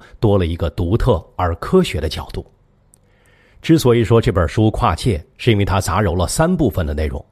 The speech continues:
首先是作者海因里希对自己长跑运动生涯的回顾；其次是海因里希从生物进化学角度对于人类和动物运动方式的分析与知识科普，第三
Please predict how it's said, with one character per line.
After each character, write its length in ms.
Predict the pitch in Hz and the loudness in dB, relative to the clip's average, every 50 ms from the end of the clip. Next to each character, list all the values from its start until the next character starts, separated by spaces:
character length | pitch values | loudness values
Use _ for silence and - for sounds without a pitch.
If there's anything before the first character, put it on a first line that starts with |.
| _ _ _ _ _ _ _ _ _ _ _ _ _ _ | _ _ _ _ _ _ _ _ _ _ _ _ _ _
首 220 | - - 110 104 | -4 0 2 2
先 260 | 101 - 131 135 131 - - | 4 4 2 0 0 -4 -4
是 180 | - 135 127 | 0 2 2
作 160 | 120 - 156 123 | 2 4 2 4
者 160 | 113 110 98 | 4 2 2
海 160 | - - 87 | 0 0 -2
因 140 | 92 113 120 | 0 0 0
里 120 | 104 90 | 0 0
希 280 | 76 - - 104 110 110 | -2 -2 -2 -2 0 2
对 120 | 127 117 | 2 0
自 160 | 107 - 123 | 0 0 -2
己 200 | 98 - 87 78 | -2 -2 -4 -6
长 320 | - - - 87 95 127 127 | -4 -4 -4 -2 -2 -2 -2
跑 240 | - - 78 76 95 | -2 -2 -2 -2 -2
运 120 | 110 107 | -2 -2
动 160 | 90 82 78 | -2 -2 -4
生 200 | 73 - 127 123 | -4 -2 0 0
涯 200 | 117 95 73 82 | 0 0 0 0
的 80 | 87 87 | -2 -4
回 240 | - - 80 76 85 | -4 -6 -6 -6 -6
顾； 180 | - - 131 - _ _ _ _ _ _ _ _ _ _ _ - - - | -6 -6 -8 -8 _ _ _ _ _ _ _ _ _ _ _ -20 -20 -14
其 180 | - - - 139 | -4 0 2 2
次 220 | 143 - 214 - - - - - | 2 2 2 0 -2 -4 -16 -6
是 140 | - - | -2 -2
海 160 | 113 82 104 113 | 0 2 2 2
因 120 | 147 185 | 2 2
里 140 | 175 131 104 | 2 2 2
希 160 | - - 165 | 2 0 -2
从 260 | 143 - 127 127 139 | 0 0 0 0 0
生 280 | 127 - - 208 202 196 | 0 0 0 2 2 2
物 40 | 170 | 2
进 280 | - - 214 180 123 | 2 2 0 0 0
化 180 | - 117 107 92 | 0 0 0 0
学 160 | - 98 92 | 0 -2 -2
角 140 | - 98 - - | -2 -2 -4 -4
度 200 | 71 92 80 - - _ _ - - - | -4 -6 -6 -8 -10 _ _ -20 -6 0
对 100 | 123 117 | 2 2
于 60 | 117 | 4
人 200 | 113 101 95 110 | 4 2 2 2
类 160 | 131 123 107 | 4 4 2
和 160 | 82 - 107 107 | 2 2 0 0
动 240 | - 170 170 139 | 0 0 0 0
物 120 | 113 101 104 | 0 0 0
运 180 | 113 135 113 | 0 0 2
动 180 | 95 101 92 85 | 2 0 0 0
方 260 | - - 127 131 139 127 | 0 0 0 0 0 0
式 120 | - 113 | -2 -2
的 120 | 85 78 | -2 -2
分 280 | - - 160 175 185 175 | -2 0 2 2 2 2
析 280 | - - 104 - - _ _ | 0 -2 -4 -6 -6 _ _
与 180 | - 92 82 80 | -4 -2 -2 -2
知 220 | 78 - 143 135 | 0 0 0 0
识 120 | - - 92 | 0 0 -4
科 200 | - - - 143 | -4 -2 0 0
普， 180 | - - - - _ _ _ _ _ _ _ _ _ _ _ _ _ _ _ | 0 -2 -6 -16 _ _ _ _ _ _ _ _ _ _ _ _ _ _ _
第 100 | - 95 | -4 -2
三 240 | - - 107 110 - | 0 0 0 0 0